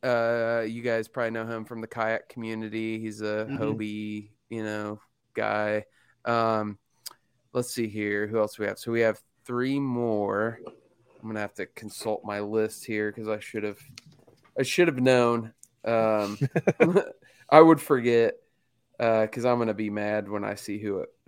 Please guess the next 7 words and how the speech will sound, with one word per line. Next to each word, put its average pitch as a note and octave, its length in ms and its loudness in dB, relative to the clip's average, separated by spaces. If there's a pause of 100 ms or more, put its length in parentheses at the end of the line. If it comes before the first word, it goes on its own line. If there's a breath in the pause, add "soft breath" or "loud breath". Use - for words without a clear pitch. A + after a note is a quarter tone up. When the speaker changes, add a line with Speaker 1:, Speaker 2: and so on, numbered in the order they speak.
Speaker 1:
who G#2+ 160 -4
it - 100 -6
is. G#2 380 -6 (440)
Uh, F#2 260 -10
let's - 260 -12
see - 160 -14
here. - 400 -12